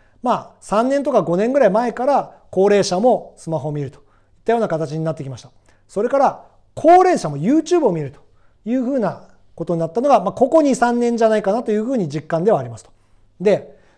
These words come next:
さらには、政治家がYouTubeとかを使ってめちゃくちゃ発信するようになったっていうのが、ここ一、二年、まあ、もっと言うと、ここ一年でめちゃくちゃ増えたと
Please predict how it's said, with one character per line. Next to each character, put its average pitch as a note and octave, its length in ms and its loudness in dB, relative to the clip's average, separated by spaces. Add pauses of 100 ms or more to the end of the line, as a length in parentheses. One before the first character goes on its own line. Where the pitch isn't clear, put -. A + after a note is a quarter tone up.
さ - 220 -6
ら F#4+ 100 -2
に D#3+ 120 -4
は、 C#3+ 240 -8 (220)
政 D#4+ 560 -2
治 E4+ 100 -4
家 D#4 160 4
が B3+ 320 0 (420)
YouTube D4 640 2
と E3 100 -2
か D3 80 -6
を C3+ 60 -8
使 - 180 -16
っ C3 60 -12
て - 200 -14
め C#3 180 -4
ち D#3+ 100 0
ゃ C4+ 60 2
く C4+ 60 -6
ち D#4 100 0
ゃ B3 40 4
発 B3 200 2
信 C4 220 -2
す B3 120 -6
る A#3+ 60 0
よ A3+ 60 2
う - 20 -2
に F#3+ 60 -2
な F#3+ 60 0
っ F#3 60 -8
た F#3+ 100 0
っ F#3 100 -12
て C4+ 80 -6
い - 20 -4
う - 20 0
の C4 60 -2
が、 G3+ 100 0
こ - 160 -6
こ G3 120 6
一、 G3 200 0
二 F#3 60 0
年、 E3+ 220 -2 (100)
ま G3 220 2
あ、 C#3 40 -16
も G#3 140 2
っ - 20 0
と B3 60 -10
言 G3 100 2
う - 20 -6
と、 D3 60 -6
こ D#3 200 -6
こ D#4+ 140 2
一 D#4 120 -4
年 E4 120 0
で E3+ 100 -2
め C#3+ 180 -8
ち F#3 80 -6
ゃ A#3+ 40 -4
く A#3 40 -8
ち - 40 -6
ゃ A#3+ 60 0
増 G#3 80 -2
え G#3+ 60 2
た C#3+ 100 -12
と - 100 -20